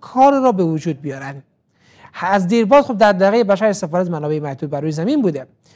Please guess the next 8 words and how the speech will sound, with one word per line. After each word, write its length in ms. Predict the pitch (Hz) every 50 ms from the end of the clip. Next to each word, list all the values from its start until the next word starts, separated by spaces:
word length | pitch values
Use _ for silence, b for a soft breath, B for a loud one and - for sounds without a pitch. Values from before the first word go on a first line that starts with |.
| b b b _
منابع 260 | - 139 143 143 160 165
محدوده. 360 | 170 170 180 196 196 165 143
بنابراین، 480 | 131 160 185 247 285 302 294 294 254
ما 140 | 233 254 277
باید 240 | 247 214 262 285 285 - - _ _ _ _ _ _ _ _ _ _ _ _ _ _ _ 156 147 127
بتوانیم 640 | 175 220 233 - - 339 381 370 302 254 220 196 175
که 240 | - - 175 147 131 b b b b b b b b
راه‌های 640 | - 180 190 202 208 202 190 180 170 190 226 269 302